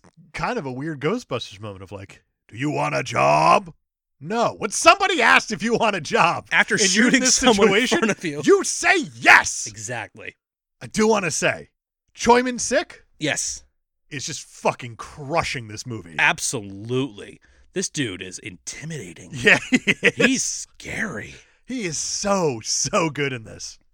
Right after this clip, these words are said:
Speaker 2: He's phenomenal. Apparently, he's a very well-known actor in Korean films.
Speaker 1: I'm going to believe you.
Speaker 2: And, and regularly crushes it.
Speaker 1: Fair enough.
Speaker 2: So.
Speaker 1: Crusher gonna crush.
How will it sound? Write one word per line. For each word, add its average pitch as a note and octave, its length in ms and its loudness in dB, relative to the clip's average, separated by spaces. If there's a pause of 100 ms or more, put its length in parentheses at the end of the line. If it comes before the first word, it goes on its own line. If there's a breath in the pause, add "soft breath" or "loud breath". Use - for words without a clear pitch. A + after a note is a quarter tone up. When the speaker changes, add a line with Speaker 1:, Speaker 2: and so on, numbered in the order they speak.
(120)
Speaker 2:
He's - 160 -14
phenomenal. A#2+ 500 -6
Apparently, G#3 380 4
he's C3 240 -6
a C#3 140 -8
very C#3+ 340 4
well-known A#2 560 -4
actor G2+ 400 -12 (600 soft breath)
in A#2 140 -10
Korean A#2+ 380 -4
films. F#2 400 -14
Speaker 1:
I'm B2 120 -6
going D3+ 300 0
to D3+ 60 -6
believe A#2+ 380 -8
you. D2+ 200 -20 (100)
Speaker 2:
And, G2 280 -8 (540)
and G#2 120 -14 (460)
regularly E3 500 0
crushes - 420 -16
it. F3+ 140 -20 (600)
Speaker 1:
Fair D#3 180 2
enough. A#3 380 6
Speaker 2:
So. - 320 -20 (460)
Speaker 1:
Crusher A#2 260 -14
gonna F3+ 160 -12
crush. - 480 -2